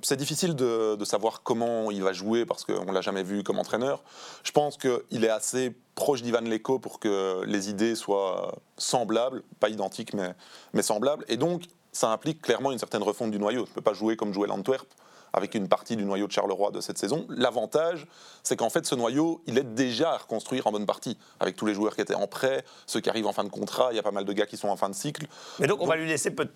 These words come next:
Speaker 2: sans doute la latitude de choisir certains
Speaker 1: mais
Speaker 2: profils,
Speaker 1: il n'y a pas
Speaker 2: certains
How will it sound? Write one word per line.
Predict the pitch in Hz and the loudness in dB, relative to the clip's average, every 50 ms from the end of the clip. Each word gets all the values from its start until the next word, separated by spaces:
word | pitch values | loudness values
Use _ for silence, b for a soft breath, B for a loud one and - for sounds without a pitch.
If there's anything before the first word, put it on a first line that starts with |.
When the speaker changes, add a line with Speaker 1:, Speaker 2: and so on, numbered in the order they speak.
| - - | -4 -2
Speaker 2:
sans | - 185 156 | 0 0 0
doute | 160 190 185 | 0 0 0
la | 165 | 2
latitude | 156 156 147 - - 135 - - 185 208 175 | 2 2 2 2 0 -4 -2 0 0 0 0
de | 139 143 | 0 0
choisir | 131 - - - - - 175 160 156 135 117 131 165 180 185 175 | 0 0 0 -2 -2 0 2 2 2 2 0 -2 -2 0 0 0
certains | - 147 127 - 160 131 | 0 -2 0 0 2 2
Speaker 1:
mais | 120 110 | 2 0
Speaker 2:
profils, | - 147 135 - - 190 190 180 151 | 0 -2 -2 -2 -2 -2 -2 0 0
Speaker 1:
il | - | 0
n'y | - 143 | 0 2
a | 127 | 2
pas | - 196 | 2 2
Speaker 2:
certains | 185 175 | 2 2